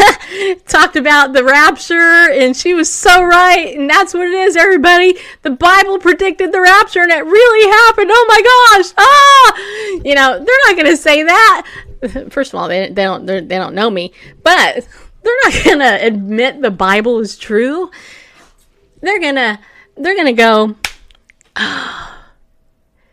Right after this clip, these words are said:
those aliens came to save us. They took out the evil people among us, those Christians who resisted the one world government and our God, the dictator,"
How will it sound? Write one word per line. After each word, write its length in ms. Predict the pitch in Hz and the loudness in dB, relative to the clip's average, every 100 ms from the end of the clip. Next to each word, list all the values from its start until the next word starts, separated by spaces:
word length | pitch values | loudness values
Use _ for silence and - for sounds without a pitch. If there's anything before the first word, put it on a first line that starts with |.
| _ _ _ _ _ | _ _ _ _ _
those 240 | 226 208 - | -6 -6 -8
aliens 460 | 208 233 240 214 196 | -10 -8 -6 -8 -10
came 280 | - 208 190 | -14 -14 -14
to 140 | 185 | -14
save 440 | - - 202 196 | -14 -8 -8 -8
us. 220 | 175 160 - | -10 -14 -16
They 220 | 175 160 | -16 -20
took 340 | - - - | -14 -14 -10
out 280 | 202 170 - | -12 -12 -14
the 140 | 180 - | -16 -14
evil 380 | 247 254 185 175 | -8 -6 -6 -8
people 400 | - 190 185 170 | -10 -12 -10 -8
among 320 | 170 175 175 | -8 -8 -10
us, 180 | 170 - | -12 -12
those 400 | 180 165 165 170 | -12 -12 -12 -14
Christians 840 | - - - - - 185 175 175 | -16 -14 -14 -16 -12 -12 -10 -10
who 120 | 226 220 | -8 -6
resisted 640 | 214 196 233 - 233 208 | -6 -6 -8 -8 -12 -8
the 100 | 208 | -6
one 260 | 202 240 | -4 -6
world 280 | 233 214 220 | -4 -4 -6
government 500 | 196 233 208 220 220 | -4 -4 -4 -6 -6
and 200 | 202 208 | -6 -4
our 220 | 196 180 | -4 -4
God, 640 | 180 185 180 180 180 180 180 _ - - _ | -4 -6 -6 -8 -14 -16 -18 _ -20 -20 _
the 100 | 226 | -4
dictator," 920 | 180 247 - - 185 170 151 156 185 | -2 -8 -10 -12 -10 -10 -14 -16 -18